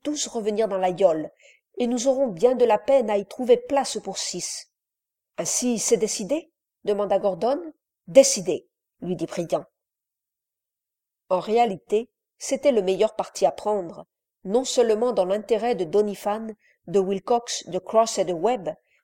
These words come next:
mais aussi dans l'intérêt de la petite colonie. Quatre garçons de plus, et non des moins vigoureux, ce secours ne serait pas à dédaigner en cas d'agression. D'autre part, il n'y avait pas une heure à perdre,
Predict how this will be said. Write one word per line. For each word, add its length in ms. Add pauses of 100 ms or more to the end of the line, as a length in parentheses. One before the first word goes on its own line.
(120)
mais 220
aussi 320
dans 100
l'intérêt 560
de 60
la 100
petite 380
colonie. 520 (1200)
Quatre 300
garçons 320
de 100
plus, 420 (380)
et 100
non 240
des 140
moins 220
vigoureux, 600 (360)
ce 200
secours 420
ne 100
serait 280
pas 280
à 40
dédaigner 600
en 80
cas 160
d'agression. 600 (1300)
D'autre 360
part, 440 (360)
il 160
n'y 160
avait 200
pas 260
une 260
heure 180
à 60
perdre, 560